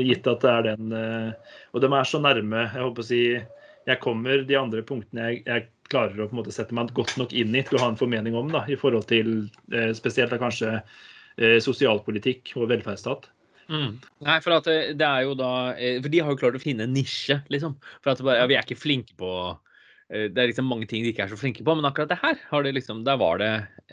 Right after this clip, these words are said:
Speaker 2: en nisje å ta, da. For
Speaker 1: Mm.
Speaker 2: eksempel, hvis det kommer da Miljøpartiet De Kristne, så stemmer jo jeg, da.
Speaker 1: <laughs> Ja, det er klart. Eh, så lenge de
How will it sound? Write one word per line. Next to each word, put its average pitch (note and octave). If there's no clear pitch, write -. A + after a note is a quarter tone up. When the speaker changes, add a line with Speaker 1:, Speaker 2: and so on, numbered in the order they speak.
Speaker 2:
en C3
nisje A#2+
å -
ta, E3
da. D#3
For E3
Speaker 1:
Mm. D#3
Speaker 2:
eksempel, D#3
hvis D3
det D#3
kommer B2+
da A#2+
Miljøpartiet A2+
De B2+
Kristne, E3+
så C#3
stemmer B2
jo A#2
jeg, A#2
da. A#2+
Speaker 1:
<laughs> -
Ja, E3+
det -
er E3+
klart. -
Eh, C3+
så D3+
lenge D#3
de C#3+